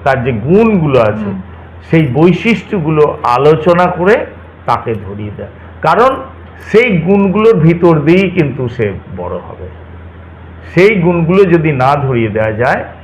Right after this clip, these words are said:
Speaker 1: মা যদি ধরিয়ে না দেয়, তাহলে ছেলেপিলে কখনো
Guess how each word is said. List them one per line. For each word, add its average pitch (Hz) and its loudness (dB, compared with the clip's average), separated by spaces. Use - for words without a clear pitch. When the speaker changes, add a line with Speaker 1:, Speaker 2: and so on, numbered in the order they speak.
Speaker 1:
মা 185 2
যদি 208 2
ধরিয়ে 123 2
না 110 0
দেয়, 127 -2
তাহলে 170 0
ছেলেপিলে 117 -2
কখনো - -8